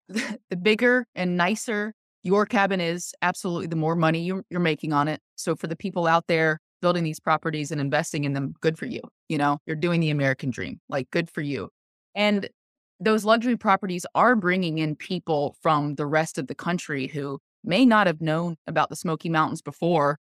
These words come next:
or, you know, there wasn't a property big enough for what they had in mind. So it's bringing, those luxury properties are bringing more and more people to the area, which is a wonderful thing. But yeah, it's sticky because there's, eh,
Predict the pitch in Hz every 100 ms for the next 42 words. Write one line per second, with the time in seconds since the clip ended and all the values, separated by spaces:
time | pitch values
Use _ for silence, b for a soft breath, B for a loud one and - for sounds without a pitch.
0 | _ 147 147 147 151 160 147 170 156 160
1 | 165 156 - - 170 165 160 147 151 165
2 | 151 - 147 147 151 156 156 160 147 147
3 | 170 175 147 - 160 147 B B B -
4 | 381 - 240 294 254 170 170 - 208 226
5 | 233 247 220 190 190 202 170 147 156 175
6 | 170 156 151 147 147 147 147 139 135 -
7 | 151 139 135 - 127 - 151 139 131 -
8 | 143 - - - 151 - - 143 135 170
9 | 147 - 123 - 151 127 160 _ b b
10 | b _ - 185 214 180 - - 233 226
11 | 170 156 160 165 160 - 160 160 - -
12 | _ _ - 180